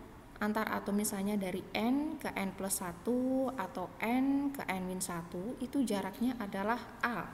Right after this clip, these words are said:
Ya, jadi jarak antar atom itu adalah A. Kemudian, ketika kita meninjau atom ke N, atom N akan menerima gaya yang disebabkan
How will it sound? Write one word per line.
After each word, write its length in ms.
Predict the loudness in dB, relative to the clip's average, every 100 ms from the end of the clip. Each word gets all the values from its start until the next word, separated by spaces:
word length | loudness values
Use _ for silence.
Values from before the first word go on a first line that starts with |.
| -12 -16 -18 -18 -18 -18 -18 -18 -12 -8
Ya, 240 | -6 -6 -10 -12 -12 -6
jadi 160 | -4 -2
jarak 320 | -2 -2 -2
antar 320 | -2 -2 -2
atom 240 | -4 -4 -6
itu 240 | -4 -4 -4
adalah 400 | -4 -4 -4 -4 -8 -14 -8 -4
A. 160 | -4 -6 -12 -16 -16 -16 -16 -16 0
Kemudian, 640 | 6 6 6 4 4 4 0 -6 -4
ketika 400 | -2 0 0 0
kita 240 | 2 2
meninjau 480 | 4 6 6 6 4
atom 400 | 2 0 2 0
ke 160 | 0 -2 -2
N, 480 | -2 -2 0 -2 -4 -10 -14 -16 -16 -18 -8 -2
atom 400 | 0 2 0 0
N 400 | -2 2 2 0 -2 -12 -14 -16 -18 -16 -16 -18 -18 -18 -18 -20 -6
akan 280 | -4 0 0 2
menerima 560 | 4 4 6 6 6 6
gaya 440 | 4 4 2 0 -2
yang 260 | -2 2 2 2
disebabkan 800 | 0 0 -2 -4 -4 -2 -2